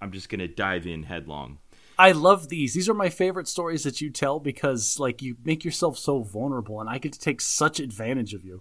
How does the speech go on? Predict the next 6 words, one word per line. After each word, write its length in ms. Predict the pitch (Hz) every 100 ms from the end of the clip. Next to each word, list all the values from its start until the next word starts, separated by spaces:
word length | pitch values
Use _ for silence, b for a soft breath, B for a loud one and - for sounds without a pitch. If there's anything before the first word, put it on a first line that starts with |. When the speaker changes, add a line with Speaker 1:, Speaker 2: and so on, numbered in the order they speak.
| -
Speaker 1:
Yeah, 380 | 135 117 147 139
that's 240 | 120 131 -
gonna 160 | 135
happen. 440 | 127 110 107 95 98 -
Okay, 360 | 123 135 107
so 540 | 101 147 147 127 113